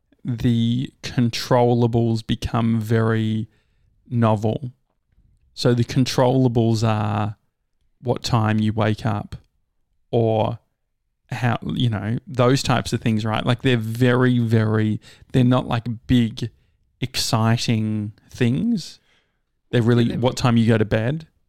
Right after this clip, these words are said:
Speaker 2: Yeah.
Speaker 1: Not having your phone on, like, after, after, s-, you know,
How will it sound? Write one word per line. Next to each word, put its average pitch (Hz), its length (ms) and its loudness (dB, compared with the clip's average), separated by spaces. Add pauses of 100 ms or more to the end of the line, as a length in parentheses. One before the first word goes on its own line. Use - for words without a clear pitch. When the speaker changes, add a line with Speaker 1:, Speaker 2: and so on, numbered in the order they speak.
(500)
Speaker 2:
Yeah. 120 200 -12 (240)
Speaker 1:
Not 117 340 0
having 107 400 0
your 110 140 -2
phone 110 340 0
on, 131 400 -4 (240)
like, 113 440 -2
after, 110 680 -2 (840)
after, 113 480 0
s-, - 300 -8
you 117 200 -2
know, 104 120 -4